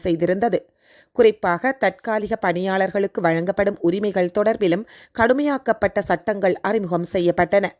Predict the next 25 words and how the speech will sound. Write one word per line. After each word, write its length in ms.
இந்நிலையில், 680
கனடாவில் 540
அகதிகள் 520
கோரிக்கையாளர் 720
ஒருவரின் 460
விண்ணப்பம் 540
பரிசீலனை 760
செய்வதற்கு 640
நாற்பத்தி 460
நான்கு 320
மாதங்கள் 540
சராசரியாக 840
எடுத்துக்கொள்ளப்படுகின்றது 960
என 360
கனடிய 480
புள்ளி 320
விபரவியல் 680
திணைக்களம் 560
தெரிவித்துள்ளது. 580
கனடிய 480
அகதிகள் 460
கோரிக்கை 500
நடைமுறை 720
உரிய 300
முறையில் 400